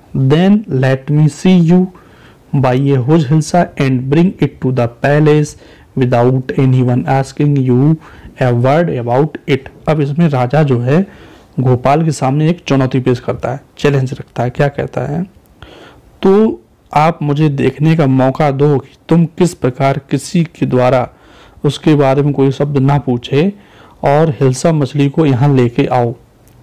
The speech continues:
राजा कह रहा है कि कोई भी आपसे पूछ-, आपको देखे नहीं और आपसे कोई पूछे नहीं और ऐसी स्थिति में आप हिल्सा मछली को यहाँ पर लेके आओ और कोई आपसे हिल्सा मछली के बारे में कोई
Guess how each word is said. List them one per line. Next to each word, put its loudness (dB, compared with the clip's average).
राजा 2
कह -2
रहा -2
है 0
कि 2
कोई 4
भी 4
आपसे 0
पूछ-, -6
आपको 0
देखे 0
नहीं 2
और 2
आपसे 0
कोई 0
पूछे -2
नहीं 4
और 0
ऐसी 0
स्थिति -2
में 2
आप 2
हिल्सा 2
मछली -2
को -2
यहाँ 0
पर -2
लेके -2
आओ 2
और 0
कोई 2
आपसे 0
हिल्सा 2
मछली 0
के 2
बारे 2
में 0
कोई 2